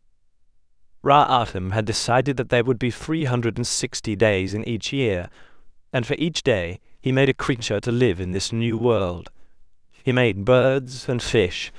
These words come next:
snakes and scorpions, horses and lions, crocodiles and hippopotami. And he made many new gods.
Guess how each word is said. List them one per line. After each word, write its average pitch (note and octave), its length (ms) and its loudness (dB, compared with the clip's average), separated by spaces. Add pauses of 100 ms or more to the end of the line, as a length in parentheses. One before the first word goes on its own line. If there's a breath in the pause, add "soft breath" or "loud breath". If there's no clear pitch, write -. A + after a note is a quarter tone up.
(120 soft breath)
snakes - 640 -4
and A2+ 140 -2
scorpions, F2+ 680 -4 (260)
horses F2+ 540 -2
and F#2+ 160 -4
lions, G2 580 2 (420)
crocodiles C3+ 840 -2 (180)
and A2+ 120 -2
hippopotami. G2+ 720 -2 (1400)
And B2 140 2
he B2+ 80 4
made A#2 260 4
many A2 400 0
new A#2+ 420 -2
gods. F2 560 -6